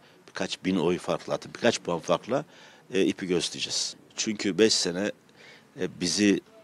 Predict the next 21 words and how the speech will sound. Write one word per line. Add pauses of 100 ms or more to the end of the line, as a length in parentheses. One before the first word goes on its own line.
e,
vatandaş
gördü. (640)
E, (1200)
olağanüstü, (200)
objektif, (420)
tarafsız,
bize
oy
veren
de
vermeyen
de (580)
nasıl
hizmet
ettiğimizi (420)
gördü (220)
bütün
Adana. (540)
Onun
da,